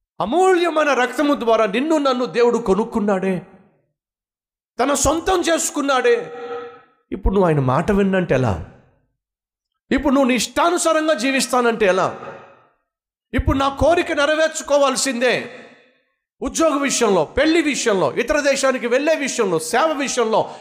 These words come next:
నీ చిత్తం కాదు, నా ఇష్టం జరగాలి అని మొరాయిస్తావేమిటి నువ్వు? మొండికేస్తావేమిటి?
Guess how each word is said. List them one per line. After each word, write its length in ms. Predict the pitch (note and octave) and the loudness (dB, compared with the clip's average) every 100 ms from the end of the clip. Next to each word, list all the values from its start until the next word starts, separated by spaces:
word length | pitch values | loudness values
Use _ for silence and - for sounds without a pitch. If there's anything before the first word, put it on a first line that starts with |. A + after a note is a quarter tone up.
| - | -4
నీ 160 | A3+ D#4+ | -2 0
చిత్తం 260 | E4+ F4 D#4 | -2 -2 0
కాదు, 220 | C#4 B3+ | 0 0
నా 220 | E3+ G#3 | 0 0
ఇష్టం 360 | F4+ E4 - D#4+ | 0 0 0 0
జరగాలి 500 | C#4+ C4+ C4 B3 G#3 - - - | 0 0 0 0 -4 -8 -14 -6
అని 140 | A#3 | -2
మొరాయిస్తావేమిటి 880 | A#3+ F#3 G#3+ A#3+ A#3 A#3 A3 G#3 - | 0 2 2 2 0 2 2 0 -2
నువ్వు? 340 | G3 F#3+ F#3 E3 - - _ - | 0 2 0 -2 -12 -20 _ -2
మొండికేస్తావేమిటి? 1120 | D3+ F#3+ G3 F#3+ - F3+ D#3+ D#3+ D3+ D#3 C#3+ | 0 0 2 0 0 0 2 2 2 2 0